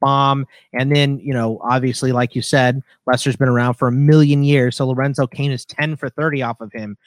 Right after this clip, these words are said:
with three doubles. Yelich is nine for twenty-four with a double, eight for twenty-three for Wong, six for eighteen for Garcia. And there's some good prices here. Garcia is a good price. Cain is a great price.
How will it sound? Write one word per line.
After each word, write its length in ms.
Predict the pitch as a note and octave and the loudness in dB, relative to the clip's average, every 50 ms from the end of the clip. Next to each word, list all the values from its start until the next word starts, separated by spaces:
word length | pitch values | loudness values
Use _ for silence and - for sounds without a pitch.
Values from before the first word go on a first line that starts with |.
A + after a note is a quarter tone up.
| _ _ _ - | _ _ _ -10
with 120 | - A2+ - | -10 -10 -8
three 240 | - D3+ D#3+ D#3+ | -2 0 2 2
doubles. 560 | D#3 C3 D3+ D3 D3 C3+ D3 D3 D3 C#3 - - | 2 2 2 2 2 2 2 2 2 0 0 -2
Yelich 480 | B2+ A#2+ B2+ C3+ C#3+ D3 C#3+ - - | -2 0 2 4 4 2 2 0 -2
is 140 | A#2 G#2 - _ _ _ _ _ _ | -4 -4 -6 _ _ _ _ _ _
nine 320 | - A#2 B2 C3+ D3 D3+ D3 | -6 -4 0 0 0 0 0
for 120 | - C#3 | -2 -6
twenty-four 640 | - - - C3+ A#2+ A2+ G2+ - - - C#3+ C#3+ C#3+ | -6 -6 -6 -4 -4 -4 -8 -8 -4 0 2 2 4
with 160 | C#3 C#3+ C3 | 2 2 0
a 40 | C3+ | -2
double, 380 | B2+ C3 C3+ C3+ C3 C3+ C3 - | -2 0 0 0 0 -2 -4 -6
eight 220 | - A2+ C3 C#3 - | -6 -8 -8 -8 -10
for 100 | - A3+ | -12 -18
twenty-three 480 | - - - A2+ G2+ - - C3+ C#3 C3 | -14 -12 -10 -10 -10 -10 -8 -6 -6 -6
for 140 | - - G#2+ | -6 -8 -12
Wong, 440 | G2+ G2+ A2+ B2 C3 C3 B2+ B2 | -10 -6 -4 -2 0 0 0 -2
six 220 | A#2 - C3+ B2 - | -4 -8 -10 -10 -8
for 100 | - G2 | -8 -8
eighteen 340 | G2+ G2 - - - B2+ C3 | -8 -8 -10 -10 -8 -8 -8
for 120 | - - | -8 -10
Garcia. 580 | G#2 - G2+ F#2+ F2+ - - C3+ C#3 C#3 C3+ A#2+ - _ _ - - _ _ _ - | -8 -8 -8 -8 -8 -6 -4 0 2 2 2 0 -2 _ _ -20 -20 _ _ _ -6
And 340 | C#3+ C#3+ C#3+ C#3+ C#3+ C#3+ B2+ - | -2 0 0 0 0 -2 -4 -4
there's 240 | C3+ C#3+ D#3+ F#3 - | 0 2 2 2 2
some 140 | - A3 F#3+ | 2 2 2
good 220 | - F3 G3+ G3 - | 4 4 4 4 4
prices 420 | - G3 A3 B3 G3 D#3+ B2+ - | 2 2 2 2 0 -4 -4 -4
here. 160 | - G2 F2+ | -6 -8 -8
Garcia 380 | - A2 A2 - - D3+ D#3 D#3+ | -8 -8 -8 -6 -2 2 4 4
is 80 | D3+ | 4
a 60 | D3 D#3 | 4 2
good 240 | C3 D#3+ E3+ C#3+ - | 2 2 0 0 0
price. 440 | - D3+ D3+ D3+ D#3 D#3 D3+ - - _ _ _ _ - - | 0 0 2 4 2 2 0 -2 -6 _ _ _ _ -12 -6
Cain 200 | D3 D#3+ F3 F3 | -2 0 0 0
is 100 | D#3 B2 | 0 -2
a 60 | B2+ | -6
great 360 | F#2+ - G#2+ B2+ D3+ D#3+ - | -10 -8 -4 -2 -2 -2 -2
price. 520 | - - D3 D3+ D3 C#3+ D3 C#3 - - | -2 0 0 2 2 0 -2 -4 -8 -12